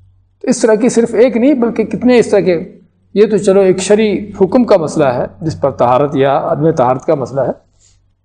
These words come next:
اس سے کہیں بڑھ کر خطرناک مسائل جس کا عقیدے سے تعلق ہوتا ہے، جس کا تعلق کفر ایمان کے ساتھ ہوتا ہے، کہ آپ اس بنیاد پر یا مومن رہ سکتے ہیں یا کافر ہو سکتے ہیں۔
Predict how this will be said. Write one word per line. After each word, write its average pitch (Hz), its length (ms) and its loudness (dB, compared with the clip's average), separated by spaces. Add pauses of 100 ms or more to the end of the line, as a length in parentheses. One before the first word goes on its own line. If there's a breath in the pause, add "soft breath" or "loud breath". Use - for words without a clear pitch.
(180)
اس - 200 0
سے 247 80 2
کہیں 226 260 2
بڑھ 226 280 2
کر 226 80 4
خطرناک 185 600 2
مسائل 160 380 -2
جس 151 140 -8
کا 160 120 0
عقیدے 190 340 2
سے 185 140 -2
تعلق 139 360 -4
ہوتا - 300 -12
ہے، - 60 -20 (1300)
جس 170 140 0
کا 156 140 0
تعلق 175 320 -2
کفر 233 200 0
ایمان 190 380 2
کے 233 100 0
ساتھ 175 280 0
ہوتا - 320 -4
ہے، - 40 -18 (1500)
کہ 202 40 -12
آپ 151 340 0
اس 196 200 -4
بنیاد 156 340 2 (100)
پر 180 100 4
یا 160 300 2 (480)
مومن 185 280 2
رہ 233 120 4
سکتے 226 320 0
ہیں 233 60 4
یا 226 80 4
کافر 196 320 2
ہو 175 80 0
سکتے 190 320 -4
ہیں۔ - 160 -18